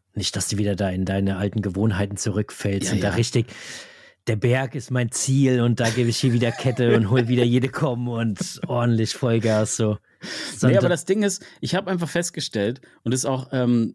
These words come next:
Speaker 2: weil du mich ja neulich danach fragtest, wo denn mein zweites Video bleibt. <clears throat> Über das wollen wir eigentlich gar nicht sprechen.
Speaker 1: <laughs>
Speaker 2: Aber die Tatsache ist die, ich hab festgestellt für mich, ähm,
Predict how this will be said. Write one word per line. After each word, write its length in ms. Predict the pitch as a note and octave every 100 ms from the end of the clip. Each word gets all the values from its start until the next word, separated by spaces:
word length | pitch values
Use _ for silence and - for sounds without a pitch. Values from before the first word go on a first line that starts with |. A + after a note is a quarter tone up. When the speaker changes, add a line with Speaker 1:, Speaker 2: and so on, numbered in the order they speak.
| -
Speaker 2:
weil 120 | B2
du 60 | C3
mich 140 | B2+
ja 100 | B2+
neulich 260 | A#2+ B2+ -
danach 240 | A2 A2
fragtest, 640 | - A#2 C3 - A2+ -
wo 80 | A#2
denn 140 | A2+
mein 180 | G#2+ G#2+
zweites 340 | - G#2+ G2+ G#2+
Video 180 | B2+ G2
bleibt. 400 | E2 D#2+ - -
<clears throat> 40 | -
Über 720 | - C3+ C3 - D3 A#2+ A2
das 100 | G#2+
wollen 140 | A2
wir 80 | G#2
eigentlich 160 | F#2 -
gar 100 | F#2+
nicht 100 | F#2
sprechen. 320 | - F2+ G#2 - -
Speaker 1:
<laughs> 380 | - - F#3 -
Speaker 2:
Aber 440 | C#3 D3 D#3 F3+ -
die 140 | C#3+
Tatsache 420 | D#3 F3+ F3+ D3+ C#3
ist 260 | C3+ -
die, 100 | D3+
ich 120 | D3 G3
hab 160 | G3+
festgestellt 500 | F#3 F3 B2+ - G2
für 100 | G2+
mich, 280 | G2 B2+ - - _ _ _ _ _
ähm, 480 | B2 B2+ C3 C3+ -